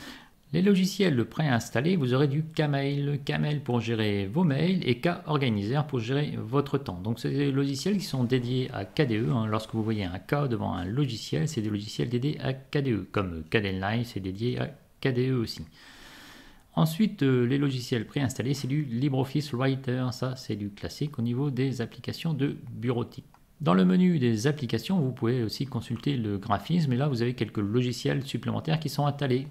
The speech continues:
comme, euh, l'éditeur d'images gim et une visionneuse d'images. Bon, pas beaucoup de logiciels préinstallés, hein, même sur cette distribution qui est K D E. C'est un peu le symptôme de cette Debian en général. Pour Internet, là vous avez un logiciel intéressant qui est préinstallé,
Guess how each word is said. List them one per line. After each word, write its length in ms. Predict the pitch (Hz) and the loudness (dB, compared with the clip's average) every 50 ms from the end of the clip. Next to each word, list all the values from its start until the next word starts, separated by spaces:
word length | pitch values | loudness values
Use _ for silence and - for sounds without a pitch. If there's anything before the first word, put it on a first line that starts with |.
| - - | -14 -6
comme, 280 | - 131 131 127 113 107 | -4 -2 0 0 0 0
euh, 480 | 104 101 98 98 98 95 95 95 95 92 | 0 2 2 2 2 0 0 0 0 -2
l'éditeur 600 | 92 117 151 165 160 160 160 151 143 143 131 120 | 0 2 2 2 2 0 -2 -2 -2 0 0 0
d'images 520 | 110 117 117 107 104 101 95 95 - 104 90 92 | 0 0 0 0 -2 -2 -4 -4 -6 -6 -6 -4
gim 300 | 104 120 151 170 175 156 | -2 0 2 2 2 2
et 100 | 117 117 | 2 2
une 160 | 135 131 110 | 2 2 2
visionneuse 580 | 98 110 123 107 110 107 101 113 127 127 120 107 | 0 -2 -2 -2 -2 -2 0 0 0 0 0 0
d'images. 480 | 110 104 104 107 101 87 82 80 - - | -2 -2 -2 -2 -4 -4 -6 -8 -10 -8
Bon, 100 | 101 98 | -8 -8
pas 180 | 95 - - 202 | -6 -4 -2 -2
beaucoup 300 | 185 165 - - 190 185 | -2 -2 -2 0 -2 0
de 140 | 135 139 135 | 2 2 2
logiciels 580 | 120 120 139 123 120 123 - - 147 131 104 | 2 2 0 0 -2 -4 -4 -2 -2 -2 -2
préinstallés, 560 | - - - 123 113 110 - - 113 139 160 | -4 -4 -4 -2 -2 -4 -4 -4 -2 0 0
hein, 100 | 143 113 | 0 0
même 200 | 110 110 113 117 | 0 0 -2 -2
sur 160 | 117 - - - | -2 -6 -10 -8
cette 320 | - - 101 - - - | -6 -6 -6 -6 -4 -6
distribution 800 | 92 87 92 107 120 - - - 107 92 95 90 - 151 151 151 | -6 -4 -4 -6 -6 -6 -4 -4 -4 -4 -2 -4 0 0 0 0
qui 200 | 131 - - 120 | 0 -2 -4 -2
est 160 | 139 147 143 - - - _ _ | -2 -2 -4 -10 -20 -20 _ _
K 80 | - | -2
D 160 | 147 131 131 | 0 2 2
E. 120 | 110 92 87 - - - - - - _ | 0 0 -2 -6 -14 -20 -20 -20 -20 _
C'est 180 | - - - 98 | -18 -10 -8 -8
un 100 | 95 95 | -8 -6
peu 200 | - - 139 143 | -4 -2 -2 -2
le 120 | 123 113 | -2 -2
symptôme 480 | - - 107 110 110 - 151 160 156 135 | -2 -2 -4 -4 -2 0 0 2 2 0
de 60 | 127 | 0
cette 380 | - - 143 135 139 - - 151 151 175 - | -4 -4 -6 -6 -4 -4 -4 -4 -4 -4 -8
Debian 640 | - 104 104 - - 139 139 127 123 131 143 160 160 156 - - - - - - - _ - | -8 -8 -8 0 0 0 2 2 2 2 4 4 4 4 2 0 -10 -18 -20 -20 -20 _ -2
en 120 | - 165 | 2 2
général. 600 | 147 151 151 143 143 131 135 135 135 135 131 131 135 | 4 4 4 4 4 4 4 4 4 4 2 0 0
Pour 160 | - 185 175 | 0 2 4
Internet, 560 | 170 156 160 165 160 160 160 160 160 160 - | 4 2 2 2 2 4 4 2 2 0 0
là 340 | 107 107 110 107 113 139 151 | 0 2 2 2 4 2 2
vous 220 | 151 135 127 127 131 | 2 2 0 0 0
avez 160 | 120 117 113 | 0 0 0
un 100 | 110 117 | 0 2
logiciel 500 | 143 160 160 160 156 - - 156 151 143 | 2 2 2 2 0 0 0 -2 0 2
intéressant 460 | 127 123 - 113 107 110 - 175 175 | 0 0 0 -2 -4 -2 0 -2 -2
qui 160 | - - 120 | 0 0 0
est 60 | 120 | 0
préinstallé, 760 | 117 120 - - 131 120 113 107 104 - - - 120 156 175 | 0 -2 -4 -4 -2 0 0 -2 -4 -4 -4 -2 0 0 -2